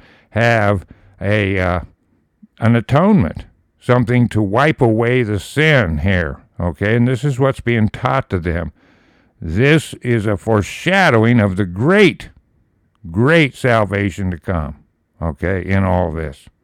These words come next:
All right, so we've been over that. It's gonna, we're gonna keep going over it.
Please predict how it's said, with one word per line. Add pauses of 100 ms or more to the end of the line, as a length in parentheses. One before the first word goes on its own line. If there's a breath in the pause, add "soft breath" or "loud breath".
(640 soft breath)
All
right,
so
we've
been
over
that.
It's
gonna,
we're
gonna
keep
going
over
it.